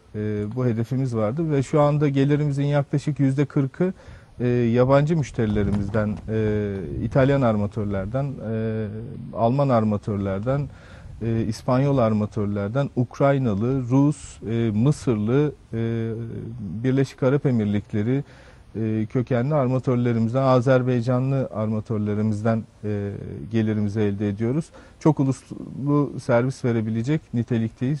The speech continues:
Dünyanın yüz kırk beş ülkesinde temsilciliğimiz var. Üç yüz yetmişin üzerinde temsilciliğimiz var. Ee, ve, e,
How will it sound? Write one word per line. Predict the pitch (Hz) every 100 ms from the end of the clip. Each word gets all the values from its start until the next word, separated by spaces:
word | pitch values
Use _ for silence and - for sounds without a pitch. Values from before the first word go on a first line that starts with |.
| -
Dünyanın | 135 135 139 147
yüz | 143 -
kırk | 147 -
beş | 147 -
ülkesinde | 120 120 110 110 110
temsilciliğimiz | 131 127 131 120 120 117 120 127 113
var. | 113 135 - - - -
Üç | 107 -
yüz | 113
yetmişin | 117 120 120 135
üzerinde | 117 107 110 110
temsilciliğimiz | 117 110 - 107 107 110 117 110
var. | 110 147 - - - - -
Ee, | 113 113 113 110 107 - - 117
ve, | 139 139 - -
e, | 117